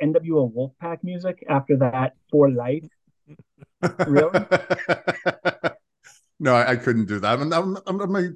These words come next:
Speaker 2: N W O black and white guy. I'm not the
Speaker 1: You're,
Speaker 2: Wolfpack,
Speaker 1: you're not
Speaker 2: please.
Speaker 1: picturing Brady as a, as a Raider owner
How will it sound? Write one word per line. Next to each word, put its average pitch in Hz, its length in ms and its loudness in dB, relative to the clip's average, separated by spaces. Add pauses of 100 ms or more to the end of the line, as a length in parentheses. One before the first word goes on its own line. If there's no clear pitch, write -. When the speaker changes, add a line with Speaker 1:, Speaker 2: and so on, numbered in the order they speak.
(160)
Speaker 2:
N 170 140 -2
W 151 300 2
O 139 60 2
black 123 300 0
and 113 120 -2
white 107 200 -2
guy. 80 220 -12
I'm 98 160 -2
not 110 320 0
the - 120 2
Speaker 1:
You're, 92 80 2
Speaker 2:
Wolfpack, 90 200 -6
Speaker 1:
you're 185 100 -4
not 190 160 2
Speaker 2:
please. 185 120 -4
Speaker 1:
picturing 175 320 -2
Brady 175 420 2
as 160 160 0
a, 151 180 2
as 151 120 -2
a 147 80 0
Raider 160 500 -2
owner 165 420 -6